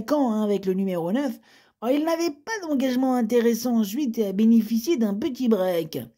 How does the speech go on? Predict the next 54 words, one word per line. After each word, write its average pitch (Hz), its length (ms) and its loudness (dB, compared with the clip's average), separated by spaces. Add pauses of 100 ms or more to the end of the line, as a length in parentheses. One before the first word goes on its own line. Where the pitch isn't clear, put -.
(400)
Bon, 226 80 4
il 254 180 2
est 254 40 2
bien, 349 240 4 (140)
hein, 302 240 0
physiquement, 247 760 0
mais 240 300 0
un 320 180 -2
peu 269 360 2
rond. 220 500 4 (520)
Bon, 202 140 2
il 240 180 4
n'est 269 140 2
pas 226 380 0
à 220 40 4
cent 226 200 0
pour 208 260 -6
cent, 262 220 -2
c'est 202 260 -4
un 180 80 -6
se-, 190 320 -2
c'est 208 280 0
un 202 100 0
cheval 208 400 2
assez 185 300 0
froid. 240 440 -2 (420)
Cette 226 280 2
course 285 160 0
va 226 100 4
lui 226 120 4
faire 196 220 0
du 208 200 2
bien, 214 280 0
hein, 190 220 -4
pour 185 320 2
autant. 208 460 0 (100)
Ben, 170 140 -8
il 180 200 -4
est 185 60 -2
compétitif, 226 840 -2
hein, 233 160 4
pour 202 220 2
une 180 120 -2
bonne 240 220 2
place, 262 320 -6
pour 175 180 -6
la 151 100 -6
victoire, 185 460 -2
il 160 80 -4
va 196 80 -2
être 233 240 -4
un 214 80 -2
peu 190 160 -2
juste. 147 460 -8